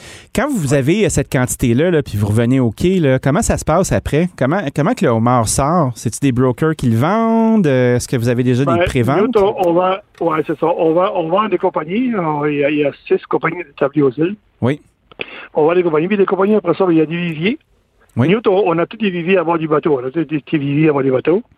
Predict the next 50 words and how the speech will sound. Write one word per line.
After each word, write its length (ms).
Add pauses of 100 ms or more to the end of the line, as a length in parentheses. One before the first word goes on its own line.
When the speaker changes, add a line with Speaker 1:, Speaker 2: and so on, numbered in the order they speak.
(140)
Speaker 1:
Mhm. 280 (220)
Speaker 2:
Puis 100
on 80
doit 200
mettre 200
le 80
marc 200
dans 80
les 80
viviers. 360
Quand 160
on 80
arrive 200
au 80
quai, 120
on 100
pèse. 320
Ou, 160 (440)
puis 120
un 220
coup 120
qu'il 160
est 60
rendu 300
à 40
la 80
compagnie, 340
il 100
appartient 240
à 40
la 60
compagnie. 440 (460)
Speaker 1:
Oui. 140 (200)
Speaker 2:
Eux 120
autres, 180
ils 80
vendent 320
leurs 160
produits. 500 (420)
Mais 240
nous 200
autres, 140
on 60
a 80
un 60
prix 200
co-, 220
on 160
a 640
un, 60